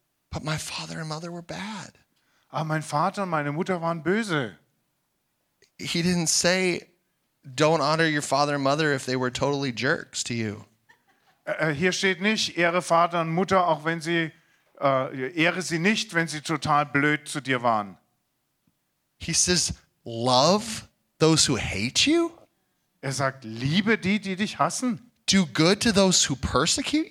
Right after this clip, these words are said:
Speaker 1: you.
Speaker 2: Tu denen Gutes, die dich verfolgen.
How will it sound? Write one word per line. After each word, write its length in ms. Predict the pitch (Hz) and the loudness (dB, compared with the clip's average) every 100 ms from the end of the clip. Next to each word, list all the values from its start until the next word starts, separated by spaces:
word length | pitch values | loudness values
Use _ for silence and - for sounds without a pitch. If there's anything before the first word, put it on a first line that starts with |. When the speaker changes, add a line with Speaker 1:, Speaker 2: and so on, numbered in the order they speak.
| - | -8
Speaker 1:
you. 160 | 339 311 - _ - | -10 -10 -16 _ -4
Speaker 2:
Tu 160 | 190 | -2
denen 300 | 160 196 208 | 2 2 2
Gutes, 420 | - 214 - - | 0 0 0 -4
die 140 | - 202 | -4 -6
dich 160 | 180 | -6
verfolgen. 720 | - 175 - 208 262 175 113 | -4 -2 2 2 2 -4 -6